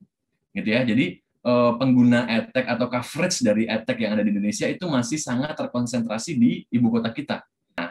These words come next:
itu memang masih menjadi P R yang sangat besar dan nggak gampang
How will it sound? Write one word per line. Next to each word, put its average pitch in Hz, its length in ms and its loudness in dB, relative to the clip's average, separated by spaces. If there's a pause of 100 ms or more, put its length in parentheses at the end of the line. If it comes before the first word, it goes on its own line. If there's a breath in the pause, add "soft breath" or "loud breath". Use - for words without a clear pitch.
itu 113 160 -4
memang 131 340 4
masih 131 220 4
menjadi 110 240 6
P - 80 -2
R 120 140 0 (100)
yang 104 40 -8
sangat 104 200 -8
besar 151 320 -2
dan 107 160 2 (800)
nggak 156 200 4
gampang 147 360 2